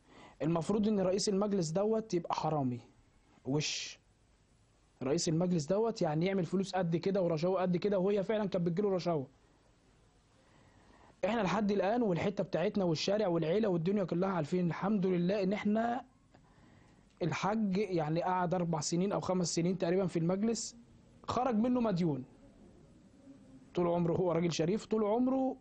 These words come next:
وهو معودنا على إن أنا أعتمد على نفسي بس.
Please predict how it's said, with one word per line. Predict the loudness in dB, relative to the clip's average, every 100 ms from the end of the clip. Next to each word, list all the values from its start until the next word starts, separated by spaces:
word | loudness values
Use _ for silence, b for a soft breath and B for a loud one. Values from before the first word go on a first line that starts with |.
| -6
وهو | -2 2 2 2
معودنا | 2 2 0 0 0 0
على | -2 -2 0 0 0
إن | 0
أنا | -2
أعتمد | -2 -2 -2
على | -2 -2
نفسي | -4 -4 -12 -16 -20 _ -20 _ _ _ -8
بس. | -6 -6 -8